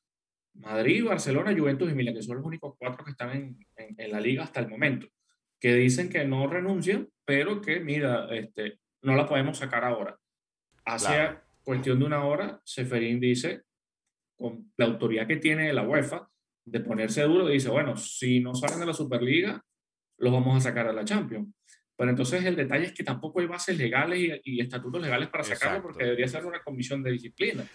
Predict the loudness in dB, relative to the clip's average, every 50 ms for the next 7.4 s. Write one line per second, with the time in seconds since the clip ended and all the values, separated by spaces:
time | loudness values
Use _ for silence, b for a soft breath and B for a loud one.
0 | -8 -2 0 2 4 4 2 2 0 -4 -4 -4 -2 0 2 4 6 6 4 4
1 | 4 2 2 2 0 -2 -6 -12 _ _ -2 -2 -2 -4 -6 -4 0 2 2 2
2 | 2 0 0 0 0 2 2 2 0 0 0 2 2 2 2 0 0 -2 0 2
3 | 2 2 2 2 2 2 2 2 2 0 0 -2 -2 -2 -6 -14 -16 -18 _ _
4 | _ _ _ _ _ _ _ _ _ _ _ _ 0 0 2 2 2 2 0 0
5 | 0 2 2 2 2 2 0 -2 -2 -2 -4 -4 0 4 4 6 6 4 2 2
6 | 0 -2 -2 -2 -2 -2 -2 0 0 0 0 -2 -4 -6 -4 -4 -6 -6 -8 -12
7 | -14 -10 -6 -4 -4 -4 -4 -8